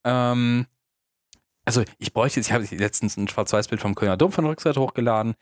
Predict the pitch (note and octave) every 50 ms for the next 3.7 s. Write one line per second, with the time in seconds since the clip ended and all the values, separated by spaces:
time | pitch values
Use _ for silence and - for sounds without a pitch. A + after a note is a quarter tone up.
0 | - - _ - - - F#2+ G2+ A2 A2+ A#2 G#2 A#2 A2+ - - A#2 A2 - A2
1 | G#2 G#2 G#2 - _ _ _ _ _ _ - G#2 G#2 G#2+ G#2 - - A2+ G#2+ A#2
2 | A2 A#2+ C3 B2 A2+ G#2+ G#2 A2 A2 A#2 A2 G2+ F#2 - A#2 B2+ - - A#2+ A2
3 | G2+ - - G#2+ G#2+ G#2+ G2+ A#2+ A#2+ A2 G#2 B2 D3+ -